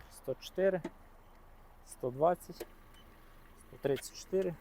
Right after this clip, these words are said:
поріг сто тридцять чотири, сто шістнадцять, сто сорок, сто сорок, сто двадцять шість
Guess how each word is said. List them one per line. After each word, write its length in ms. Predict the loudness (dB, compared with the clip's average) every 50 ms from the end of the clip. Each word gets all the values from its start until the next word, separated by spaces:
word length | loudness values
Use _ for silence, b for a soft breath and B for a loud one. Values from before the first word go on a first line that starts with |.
| -12 -2 2
поріг 260 | 4 4 6 4 2 0 -4 -20 -20 -20 -20 -20
сто 160 | -10 -8 -4 0
тридцять 380 | 4 4 4 4 2 -6 -10
чотири, 380 | -10 -2 2 4 4 4 2 0 -8 -14 -20 -20 -20 -20 -20 -20 -20 -20 -20 -20 -20 -20 -20 -20 -20 -20 -20 -20 -20 -20 -20 -20 -20 -20 -16
сто 200 | -6 -2 -2 -2
шістнадцять, 720 | -2 -4 -12 -6 -2 -2 -2 -2 -2 -8 -12 -14 -16 -18 -20 -20 -20 -20 -20 -20 -20 -20 -20 -20 -20 -20 -20 -20 -20 -20 -18 -18
сто 260 | -16 -10 -8 -10 -8 -2 2
сорок, 280 | 4 4 4 4 2 -4 -6 -18 -20 -20 -20 -20 -20 -20 -20 -20 -20 -20 -20 -20 -20 -20 -20 -20 -20 -20 -18
сто 260 | -18 -8 -4 -4 -4
сорок, 380 | -2 2 2 4 4 4 2 0 -4 -12 -18 -20 -20 -20 -20 -20 -20 -20 -20 -20 -20 -20 -14 -10 -10 -10 -10 -12 -18 -20 -20 -20 -20 -20 -20 -20 -20 -20 -20 -20 -20
сто 240 | -20 -8 -4 -2 0
двадцять 420 | 4 6 6 6 6 4 -4 -14 -8
шість 420 | -4 -4 -2 -2 -4 -6 -10 -12